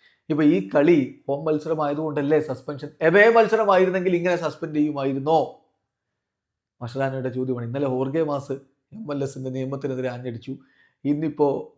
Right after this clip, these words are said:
മഷറാനോ അത് തന്നെ പറയുന്നു, മറ്റൊരു രൂപത്തിൽ പറയുന്നു. ഇവർക്കെതിരെ നടപടി വരുമോ എന്നുള്ളത് കണ്ടറിയണം. എന്തായാലും മഷറാനോ ഒട്ടും ഭയമില്ലാതെ തന്നെ അത് പറയുന്നു. എല്ലാവരും പണം ഉണ്ടാക്കിയാണ് മെസ്സി വെച്ചിട്ട്, മെസ്സിയെ കാണിച്ച് ടിക്കറ്റ് വിൽക്കുകയാണ്.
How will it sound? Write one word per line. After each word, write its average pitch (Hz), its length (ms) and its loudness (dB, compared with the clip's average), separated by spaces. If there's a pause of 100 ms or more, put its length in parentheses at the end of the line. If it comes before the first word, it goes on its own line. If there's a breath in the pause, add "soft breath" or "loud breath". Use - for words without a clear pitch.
മഷറാനോ 156 540 2
അത് 139 160 0
തന്നെ 135 160 -4
പറയുന്നു, 131 580 -8 (460)
മറ്റൊരു 139 240 -4
രൂപത്തിൽ 151 320 0
പറയുന്നു. 131 500 -6
ഇവർക്കെതിരെ 139 440 -4
നടപടി 143 400 -2
വരുമോ 143 260 0
എന്നുള്ളത് 131 360 -8
കണ്ടറിയണം. 131 400 -4
എന്തായാലും 139 300 -2
മഷറാനോ 170 520 4 (420 soft breath)
ഒട്ടും 160 300 0
ഭയമില്ലാതെ 165 540 4
തന്നെ 147 100 -2
അത് 139 100 -2
പറയുന്നു. 131 380 -2
എല്ലാവരും 156 840 2
പണം 131 280 -6
ഉണ്ടാക്കിയാണ് 117 520 -10
മെസ്സി 110 220 -16
വെച്ചിട്ട്, 113 360 -16
മെസ്സിയെ 202 600 2 (460 loud breath)
കാണിച്ച് 175 440 2
ടിക്കറ്റ് 170 380 -4
വിൽക്കുകയാണ്. 131 380 -6